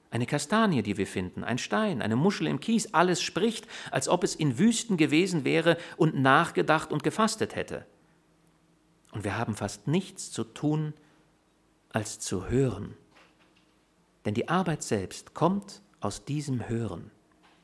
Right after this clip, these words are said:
Man muss sie herausheben mit beiden Armen, denn sie ist schwer.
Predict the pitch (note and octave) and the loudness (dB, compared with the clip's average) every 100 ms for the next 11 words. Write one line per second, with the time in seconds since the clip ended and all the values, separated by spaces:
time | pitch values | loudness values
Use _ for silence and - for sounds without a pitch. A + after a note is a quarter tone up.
0 | _ _ _ _ _ _ _ _ _ _ | _ _ _ _ _ _ _ _ _ _
1 | _ _ _ G#2+ A#2+ B2 F#3+ G#3+ G#3+ G#3 | _ _ _ 2 6 6 6 4 -2 -2
2 | E3 C#3 A#2+ E3+ A3+ - G2+ F2+ F2 G2 | 0 0 2 2 2 -2 -4 -4 -4 -4
3 | - B2+ F3 F#3 D#3 C3 F#3+ F3+ B2 A2 | 2 2 2 0 2 4 4 4 4 4
4 | A#2+ C#3+ B2+ - - A#2+ G#3+ C#3+ | 2 0 -4 -6 -4 -2 -2 -2